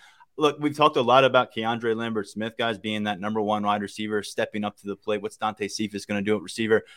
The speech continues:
To me, there's a chance that we work our way through the first few games of the season and come away thinking that Theo Johnson is the most respected pass target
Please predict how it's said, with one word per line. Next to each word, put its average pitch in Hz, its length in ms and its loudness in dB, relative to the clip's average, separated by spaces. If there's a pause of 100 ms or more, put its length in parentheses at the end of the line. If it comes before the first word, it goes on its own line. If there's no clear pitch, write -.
(160)
To - 100 -6
me, 175 280 4
there's 170 180 4
a 156 80 -6
chance 156 300 0
that 117 140 6
we 135 120 2
work 135 240 2
our 131 80 6
way 131 120 6
through 127 180 -6
the 120 40 -4
first 127 240 -2
few 120 140 -6
games 120 200 -2
of 117 60 -8
the 117 80 -6
season 123 540 0
and 110 120 -4
come 127 160 2
away 123 200 6
thinking 117 320 -2
that 117 240 -2
Theo 131 200 6
Johnson 120 600 4
is 107 160 -4
the 113 80 0
most 113 240 2
respected 110 560 2
pass 110 300 8
target 107 420 6